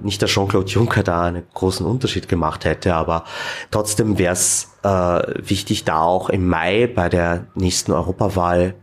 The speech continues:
das ist wahrscheinlich die wichtigste Wahl, ähm, für viele Jahre,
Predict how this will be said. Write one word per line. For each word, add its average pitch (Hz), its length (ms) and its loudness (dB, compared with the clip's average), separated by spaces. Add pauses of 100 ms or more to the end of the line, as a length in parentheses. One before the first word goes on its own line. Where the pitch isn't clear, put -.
das - 120 -10
ist - 80 -8
wahrscheinlich 95 360 0
die 92 100 -4
wichtigste 98 420 -2
Wahl, 87 360 2 (720)
ähm, 87 460 -2 (140)
für 92 760 2 (840)
viele 135 320 0
Jahre, 80 460 0